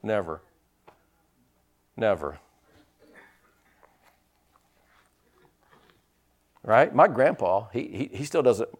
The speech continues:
well, he's in heaven now. But he went to his grave, man, didn't believe we landed on the moon.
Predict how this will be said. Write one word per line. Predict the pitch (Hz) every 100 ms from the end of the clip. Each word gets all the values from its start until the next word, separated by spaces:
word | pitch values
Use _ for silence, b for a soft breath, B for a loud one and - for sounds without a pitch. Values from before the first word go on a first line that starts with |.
| -
well, | 110 101
he's | 110 82
in | 73
heaven | 101 85 65
now. | 78 69 - _ - _ _ _ -
But | 107 85
he | 98
went | 147 95
to |
his | 110 120
grave, | 117 139 120
man, | 101 113
didn't | 113 104
believe | 95 117 107
we | 123
landed | 110 104 107
on | 104
the | 104
moon. | 151 110